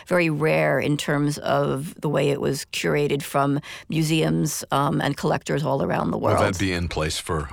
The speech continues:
Speaker 2: a good time? Good
Speaker 1: Yes,
Speaker 2: time
Speaker 1: it
Speaker 2: period?
Speaker 1: will. It opens on, uh, November thirteenth, and I think it's up through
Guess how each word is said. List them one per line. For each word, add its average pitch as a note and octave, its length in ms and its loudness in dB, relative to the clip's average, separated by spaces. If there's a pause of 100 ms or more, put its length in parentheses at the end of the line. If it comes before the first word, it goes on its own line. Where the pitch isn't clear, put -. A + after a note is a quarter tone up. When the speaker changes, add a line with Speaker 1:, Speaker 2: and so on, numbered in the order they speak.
(100)
Speaker 2:
a - 60 -12
good D#2 220 -6
time? D2+ 240 -4
Good F#3 120 2
Speaker 1:
Yes, E3+ 200 4
Speaker 2:
time - 100 0
Speaker 1:
it - 60 -2
Speaker 2:
period? E3+ 60 2
Speaker 1:
will. D#3+ 380 4
It F3 220 2
opens F3 580 2
on, D#3+ 440 4 (120)
uh, D#3 360 2
November D#3 680 2
thirteenth, E3+ 840 -2 (340)
and D3+ 100 2
I D3+ 60 2
think E3 240 -2
it's C#3+ 240 -2
up D#3 220 0
through D3+ 960 0